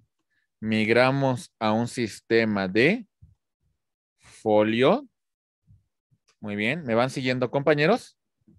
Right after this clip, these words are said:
Ok. Y después del sistema de folio real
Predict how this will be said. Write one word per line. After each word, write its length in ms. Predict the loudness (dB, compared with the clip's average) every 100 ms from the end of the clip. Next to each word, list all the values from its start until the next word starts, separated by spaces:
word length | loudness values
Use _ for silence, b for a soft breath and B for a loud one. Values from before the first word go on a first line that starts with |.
| _ _ _ _ _ _ _ _ _ _ _
Ok. 260 | -8 -4 0 0 0 -10 _ _ _
Y 160 | 2
después 920 | 4 2 -2 0 2 2 -2 -18 _ _ _ _ _ _ _ _ _ _ _
del 280 | -2 0 0
sistema 640 | -2 -8 -4 -2 0 0
de 160 | 0 -2
folio 400 | 0 0 2 0
real 540 | 0 2 4 2 -2